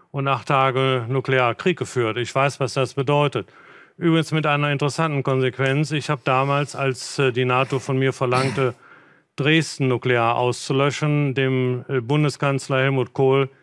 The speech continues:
empfohlen, die Übung zu verlassen. Und es hat nie vorher eine solche Situation gegeben, dass Deutschland, die Bundesrepublik Deutschland, eine nato-Übung verlassen hat.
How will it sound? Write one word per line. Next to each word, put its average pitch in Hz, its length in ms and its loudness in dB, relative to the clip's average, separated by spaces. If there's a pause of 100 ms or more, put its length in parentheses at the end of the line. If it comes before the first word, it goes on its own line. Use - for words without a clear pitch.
(220)
empfohlen, 143 560 0
die 127 60 -2
Übung 139 360 0
zu 127 140 -4
verlassen. 123 560 -2
Und 135 160 0
es 127 260 -4
hat 143 240 -4
nie 156 200 2
vorher 135 640 0 (380)
eine 139 200 0
solche 147 340 0
Situation 135 640 -2
gegeben, 135 460 -2
dass 117 180 -2
Deutschland, 139 640 0
die 120 60 -4
Bundesrepublik 139 560 -2
Deutschland, 139 540 -2 (420)
eine 135 240 0
nato-Übung 135 640 0
verlassen 139 520 -2
hat. 113 200 0